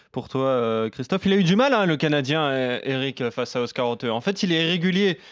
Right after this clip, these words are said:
non seulement, non seulement sur le circuit, mais aussi, euh, dans, dans ses rencontres. Il aurait dû dominer, euh, c-, ce match en deux manches, hein.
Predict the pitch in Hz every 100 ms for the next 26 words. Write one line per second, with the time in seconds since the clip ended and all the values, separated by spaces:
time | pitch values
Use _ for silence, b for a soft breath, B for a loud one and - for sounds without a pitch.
0 | B - 190 - 202 196 170 - 180 214
1 | 226 214 214 - 165 - 165 - 226 277
2 | b b b b 147 147 151 214 220 170
3 | 151 151 156 151 147 147 160 156 180 247
4 | - 156 156 156 175 170 170 185 175 151
5 | 143 143 143 - - - 156 180 - 139
6 | 151 202 - 151